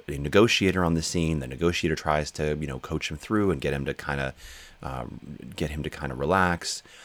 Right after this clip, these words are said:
And <clears throat> at various times during the incident, they, they do succeed in getting him to, to calm down a little bit, but he's definitely angry, he's definitely agitated, and he still has suicidal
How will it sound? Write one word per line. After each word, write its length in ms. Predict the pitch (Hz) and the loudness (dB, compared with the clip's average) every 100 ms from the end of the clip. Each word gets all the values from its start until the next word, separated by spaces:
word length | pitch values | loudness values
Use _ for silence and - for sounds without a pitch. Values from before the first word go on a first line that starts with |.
| - - | -20 -6
And 280 | 120 120 117 - | 2 4 4 4
<clears throat> 60 | |
at 400 | 170 - 180 151 | 6 12 12 12
various 280 | 113 156 151 | 10 8 6
times 380 | - 104 98 90 | 2 4 4 4
during 320 | - 80 80 | 2 2 4
the 240 | 73 73 - - - - - - - - _ - | 2 2 0 -8 -18 -16 -16 -20 -20 -20 _ -2
incident, 480 | 104 - 80 76 71 | 0 2 4 2 2
they, 300 | 73 73 - | 2 2 -2
they 160 | - 87 | 0 2
do 200 | 85 156 | 6 6
succeed 480 | - - - 92 82 | 6 0 2 4 4
in 120 | 76 | 4
getting 220 | 76 78 | 2 2
him 140 | 76 71 | 0 0
to, 180 | 71 - - - - | -2 -4 -12 -16 -12
to 80 | - | -8
calm 360 | - 76 76 | -2 0 2
down 180 | 139 170 | 4 4
a 60 | 98 | 4
little 240 | 78 73 | 2 2
bit, 260 | 73 71 - - - - - - - | 2 0 -2 -12 -20 -20 -20 -12 4
but 180 | 95 - | 4 4
he's 260 | 110 95 | 0 0
definitely 640 | - 127 127 120 76 92 - | 2 2 4 4 4 2 2
angry, 380 | 80 80 78 76 | 2 2 2 0
he's 100 | 69 | 2
definitely 340 | 92 98 95 | 2 2 2
agitated, 600 | 73 73 76 - 69 71 - | 2 0 -4 -6 -4 -4 -4
and 100 | 73 | -6
he 60 | |
still 320 | 76 - 85 | -4 2 2
has 460 | 78 73 67 67 - - - | 2 0 -2 -2 -8 -12 -16
suicidal 760 | - - 78 73 71 65 64 | -8 -2 0 0 0 0 -2